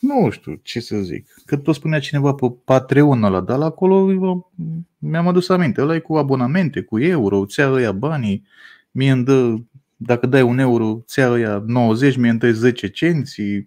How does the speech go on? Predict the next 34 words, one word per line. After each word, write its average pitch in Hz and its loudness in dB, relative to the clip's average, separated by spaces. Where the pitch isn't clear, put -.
Și - -20
pentru 170 -2
ce 165 -4
să - -8
le 104 0
dăm 98 -2
bani 95 -2
la 85 -4
ăia? 82 -8
Lasă-i 185 -2
încolo, 175 -2
mai 110 -2
bine 120 -2
facem - -6
aici 95 -6
gratuit 92 -2
și - -10
aia 98 -2
este. - -12
Care 165 0
rămâne, 143 4
rămâne, 196 4
care 196 -2
nu, 190 0
nu. 95 -6
Da, 185 2
încolo, 175 -4
da. - -10
O 302 -6
să, - -10
să - -2
încerc 277 4
să - -2
mai 127 -2